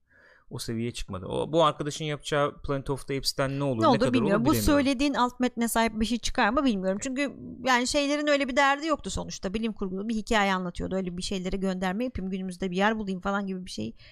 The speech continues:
Speaker 2: çok yoktu Maze
Speaker 1: Peki
Speaker 2: Runner'ların.
Speaker 1: uzatmayayım, şöyle bir şey sorayım. Sen neden Maze Runner'ın yönetmenine gidersin, eee, Planet of the Apes çek diye? Yani ne, ne arıyorsun ki, e, bu arkadaşa gidiyorsun ve Maze Runner bize ne gibi ipuçları veriyor?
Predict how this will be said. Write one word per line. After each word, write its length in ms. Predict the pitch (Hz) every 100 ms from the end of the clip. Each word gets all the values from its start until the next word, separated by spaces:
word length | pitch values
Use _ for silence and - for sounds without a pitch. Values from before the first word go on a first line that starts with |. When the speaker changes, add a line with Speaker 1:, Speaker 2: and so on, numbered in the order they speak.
| -
Speaker 2:
çok 220 | - 285
yoktu 260 | 349 - 185
Maze 120 | 220
Speaker 1:
Peki 160 | 277 196
Speaker 2:
Runner'ların. 200 | 190 226
Speaker 1:
uzatmayayım, 280 | 185 165 170
şöyle 280 | 208 190
bir 60 | 151
şey 180 | - 123
sorayım. 380 | - 117 165 214
Sen 260 | - 185 185
neden 240 | 190 202
Maze 360 | 170 143 117 127
Runner'ın 260 | 123 117
yönetmenine 640 | 117 113 117 123 117 110
gidersin, 580 | 104 104 101 - 110 - -
eee, 760 | 104 101 98 98 101 101 98 -
Planet 260 | 120 107 104
of 160 | -
the 120 | 90
Apes 160 | 98 -
çek 300 | - 98 -
diye? 220 | 95 107 -
Yani 280 | 123 139 131 - - - _ -
ne, 260 | 151 180 180
ne 240 | 175 226
arıyorsun 600 | 202 170 156 147 - 160
ki, 400 | 135 139 127 - -
e, 40 | 120
bu 340 | 123 117 147
arkadaşa 420 | 127 - 117 107 113
gidiyorsun 480 | 104 110 101 117 131 120
ve 80 | 127
Maze 340 | 139 143 123
Runner 200 | 127 139
bize 180 | 120 143
ne 60 | 135
gibi 220 | 113 113
ipuçları 520 | 107 - - - 101
veriyor? 320 | 98 90 90